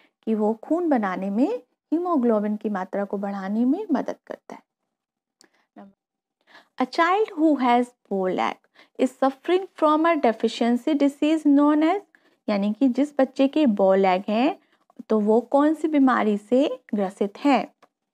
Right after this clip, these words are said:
वो कौन सी बीमारी है जो कि, जिसमें बो लेग्स हो जाते हैं, उसमें,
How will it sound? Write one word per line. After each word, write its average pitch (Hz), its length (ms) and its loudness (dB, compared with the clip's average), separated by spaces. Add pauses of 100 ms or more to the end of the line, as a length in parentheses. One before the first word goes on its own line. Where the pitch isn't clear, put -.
(320)
वो 208 120 -2
कौन 247 280 2
सी 277 120 -2
बीमारी 277 360 2
है 294 160 2
जो 233 200 0
कि, 269 360 -2
जिसमें 233 480 0
बो 214 160 2
लेग्स 254 300 2
हो 254 80 4
जाते 240 360 0
हैं, 285 240 0 (360)
उसमें, 226 440 -4